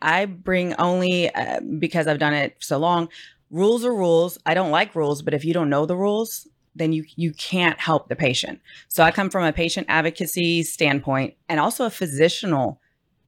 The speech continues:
I, I feel like a physician's advocate in a way too, because you guys, you don't have the tools, you don't have the means to be able to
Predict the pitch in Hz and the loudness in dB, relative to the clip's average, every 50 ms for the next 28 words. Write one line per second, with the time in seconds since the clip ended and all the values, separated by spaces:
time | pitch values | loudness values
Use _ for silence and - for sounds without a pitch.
0 | _ - 139 - - - 147 - - 190 196 208 196 190 - - 160 151 - 156 | _ -2 -2 0 0 0 -2 -2 -2 0 0 2 0 -2 -2 -4 -6 -4 -2 -2
1 | 170 226 - 226 180 151 131 120 - 123 - - - - - - - 139 139 127 | -2 -2 -2 0 0 2 2 0 0 -2 -4 -4 -6 -6 -6 -6 -4 -2 0 0
2 | 120 110 - - - 180 147 131 - - 143 156 147 131 156 196 202 196 175 165 | 0 -2 -2 -2 0 0 0 0 0 -2 -2 -2 -2 -2 -2 -2 0 0 2 0
3 | 160 - - - - - _ _ - - 190 190 196 190 175 - - 165 165 156 | 0 -4 -10 -20 -20 -20 _ _ -8 -4 -2 2 2 2 0 -2 -6 -2 0 2
4 | 160 160 165 165 151 156 151 143 - - 165 151 151 151 151 143 - 156 151 165 | 2 2 0 -2 -4 -6 -6 -6 -4 -2 0 0 2 0 0 -2 -4 -4 -2 -2
5 | 160 - 156 151 151 143 147 147 147 147 143 143 139 - - - 135 147 147 143 | 0 0 2 0 0 0 0 0 2 2 2 0 -2 -4 -6 -4 0 2 2 2
6 | 135 143 139 131 - - 143 139 139 139 135 | 2 0 -4 -4 -2 0 0 0 0 -2 -6